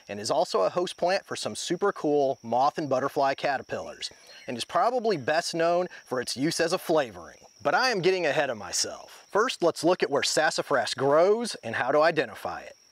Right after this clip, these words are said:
Sassafras is a pioneer species, which means it likes to grow in areas with reduced competition. Think of places like fallow fields, areas that have been disturbed with fire, openings in closed canopy forest created by wind and ice storms,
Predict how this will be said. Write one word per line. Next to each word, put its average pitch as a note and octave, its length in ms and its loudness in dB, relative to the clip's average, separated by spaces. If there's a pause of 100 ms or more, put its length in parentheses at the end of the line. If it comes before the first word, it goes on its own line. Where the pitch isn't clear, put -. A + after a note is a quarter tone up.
Sassafras F#3+ 720 0
is C#3+ 100 -2
a B2 80 0
pioneer E3+ 680 0
species, G#2 760 -4
which C3+ 180 -4
means F3+ 200 0
it - 100 0
likes E3 240 0
to D#3 100 -4
grow C#3 260 0
in A#2+ 100 -4
areas E3+ 480 0
with A#2 180 -6
reduced C3 420 -2
competition. C#3 680 -4 (520)
Think G#3+ 220 0
of - 100 -6
places F3+ 440 0
like A#2 220 0
fallow C3+ 360 0
fields, F#3 640 0 (380)
areas F#3 400 0
that D3+ 160 0
have D3+ 100 -2
been C3 120 -6
disturbed C#3+ 440 -2
with G#2 120 -8
fire, E3 640 0 (500)
openings G#3 460 2
in C3+ 100 -2
closed D#3 340 0
canopy D#3 380 -2
forest D#3 480 2
created C#3 340 0
by A2+ 160 -2
wind D3+ 360 0
and C3+ 100 0
ice D3+ 220 0
storms, F3 600 2